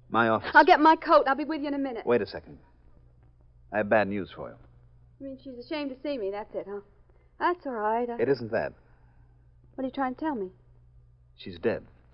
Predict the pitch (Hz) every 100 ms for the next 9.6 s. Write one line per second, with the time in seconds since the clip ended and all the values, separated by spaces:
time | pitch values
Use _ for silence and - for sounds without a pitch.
0 | - - - - - - - - - -
1 | - - - - - - - 233 240 226
2 | 202 170 - - - - - - - -
3 | - - 220 220 - - - 233 240 220
4 | 226 202 - 160 151 - 139 127 156 135
5 | 117 120 113 107 92 80 69 71 71 90
6 | 90 113 95 104 117 - 110 90 87 101
7 | - 113 90 64 - - - - - -
8 | - - - 95 - 120 92 110 107 98
9 | 107 92 92 90 82 69